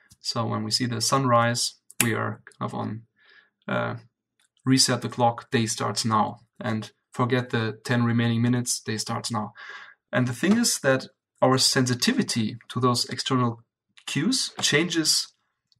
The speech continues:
uh, depending on when during the day we receive them. If the sun rises exactly when you suppose it to rise, it shouldn't change your clock.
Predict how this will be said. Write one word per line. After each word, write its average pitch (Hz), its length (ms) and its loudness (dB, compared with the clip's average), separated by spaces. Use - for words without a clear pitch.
uh, 127 160 2
depending 139 440 -2
on 123 380 0
when 131 380 2
during 135 340 2
the 123 80 0
day 131 400 2
we 135 140 4
receive 127 420 0
them. 104 320 -2
If 123 160 -2
the 127 60 -2
sun 131 260 6
rises 123 520 8
exactly 131 720 2
when 117 180 2
you 113 280 0
suppose 139 440 4
it 196 100 4
to 160 100 0
rise, 160 480 2
it 117 80 0
shouldn't 123 240 2
change 117 260 2
your 110 80 -2
clock. 120 240 0